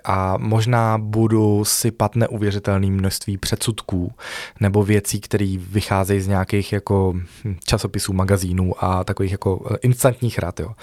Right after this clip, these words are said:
Ale zajímá mě to a myslím si, že to bude zajímat i naše posluchače. Tak pojďme první.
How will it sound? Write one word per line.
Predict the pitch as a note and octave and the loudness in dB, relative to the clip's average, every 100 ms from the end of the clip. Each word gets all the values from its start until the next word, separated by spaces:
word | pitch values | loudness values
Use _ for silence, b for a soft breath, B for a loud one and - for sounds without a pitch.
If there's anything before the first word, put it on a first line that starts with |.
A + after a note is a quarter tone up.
| B B - | B B 2
Ale | B2 B2 | 4 6
zajímá | A#2+ G#2+ F#2 | 6 4 2
mě | F2 | 0
to | G2 | 0
a | G2 | 0
myslím | G#2+ A#2 | 0 0
si, | A2 | -2
že | |
to | G#2 | -2
bude | G#2 G#2 | 0 2
zajímat | G#2 G#2 G#2+ | 2 0 0
i | |
naše | G#2 A2+ | -2 -2
posluchače. | - - G2 - - - | -4 -4 -4 -6 -10 -6
Tak | G#2+ - | -4 -2
pojďme | C3 C#3+ C#3 | 0 2 2
první. | A#2 F2+ D#2 | 2 0 -6